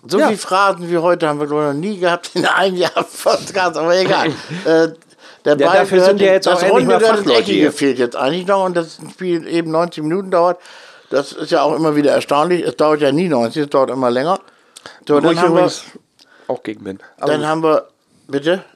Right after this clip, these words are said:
Speaker 2: Ja, ich find Netto-Spielzeit besser als, äh, als eine, ähm, künstlich langgezogene Hälfte mit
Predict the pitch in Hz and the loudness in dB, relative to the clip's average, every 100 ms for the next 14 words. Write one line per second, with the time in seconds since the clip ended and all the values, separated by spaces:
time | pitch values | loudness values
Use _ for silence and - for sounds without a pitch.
0 | _ - - _ - 98 - 127 117 117 | _ -20 -20 _ -4 -4 -4 -8 -4 -4
1 | 131 131 - 123 123 110 107 107 147 120 | -4 -6 -6 -6 -6 -4 -4 -4 -4 -4
2 | 113 127 - - - 120 113 113 113 110 | -4 -6 -8 -10 -6 -4 -4 -4 -4 -6
3 | - - 110 110 - - 113 110 107 104 | -10 -6 -6 -4 -6 -6 -6 -6 -8 -8
4 | 92 - 98 95 92 95 95 - - 131 | -8 -8 -6 -6 -8 -12 -20 -20 -12 -12
5 | - 131 127 120 123 120 131 120 120 110 | -8 -10 -6 -6 -6 -8 -8 -8 -6 -4
6 | 113 110 - 117 113 113 - | -4 -6 -6 -6 -6 -10 -10